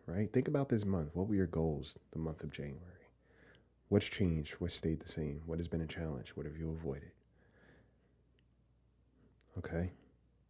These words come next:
Don't leave your worth up to someone else, but definitely cultivate space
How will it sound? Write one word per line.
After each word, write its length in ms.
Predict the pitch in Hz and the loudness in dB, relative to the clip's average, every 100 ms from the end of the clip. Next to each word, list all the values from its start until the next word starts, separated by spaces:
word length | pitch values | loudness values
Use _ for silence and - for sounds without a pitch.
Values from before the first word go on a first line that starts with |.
| _ _ _ _ _ _ _ _ _ _ _ _ _ _ _ _ _ _ - _ _ _ _ _ - - _ _ _ - 90 | _ _ _ _ _ _ _ _ _ _ _ _ _ _ _ _ _ _ -20 _ _ _ _ _ -20 -20 _ _ _ -10 2
Don't 260 | 92 104 92 | 6 6 6
leave 240 | 95 85 | 4 4
your 140 | 87 | 2
worth 380 | 82 82 82 - - - | 2 2 0 -2 -14 -6
up 180 | 82 - | -6 -6
to 120 | - | -8
someone 420 | - 78 156 76 - | -6 -6 -6 -8 -10
else, 440 | - - - - - _ _ _ - - - _ _ _ _ _ - | -14 -12 -10 -10 -12 _ _ _ -20 -20 -20 _ _ _ _ _ -10
but 100 | - - | -10 0
definitely 720 | 90 90 - 85 73 69 73 - - - _ - _ _ _ _ _ _ - | 2 2 0 -2 -2 -8 -10 -20 -20 -20 _ -20 _ _ _ _ _ _ -8
cultivate 500 | - 92 - 82 73 | 0 0 0 -4 -4
space 500 | - - 92 123 - | -4 2 2 4 0